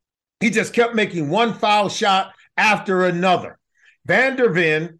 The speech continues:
who I said is a sociology professor, then went over to Joe Burrow's parents, and he told them, he gave them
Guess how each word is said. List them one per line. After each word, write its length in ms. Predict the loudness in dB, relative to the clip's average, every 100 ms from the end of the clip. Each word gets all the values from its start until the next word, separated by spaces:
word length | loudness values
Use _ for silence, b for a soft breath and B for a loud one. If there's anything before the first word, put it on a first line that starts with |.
| _
who 100 | -2
I 140 | 2 0
said 320 | 0 -2 -2
is 120 | -4
a 40 | -6
sociology 760 | -4 -4 -2 0 2 0 -4
professor, 580 | -8 -10 -4 -2 -4 -8
then 320 | -4 -4 -2
went 160 | -2 -4
over 500 | -4 -2 -2 -4 -10 b b -10
to 100 | -4
Joe 240 | -2 -2
Burrow's 500 | 0 -2 0 -2 -4 -10 -6
parents, 600 | 0 0 0 -4 -10 -18 _ _ _ _ -4
and 140 | 0
he 160 | 0 -2
told 340 | 0 2 2
them, 100 | 0
he 80 | -2
gave 340 | 0 0 0
them 400 | 0 0 -2 -6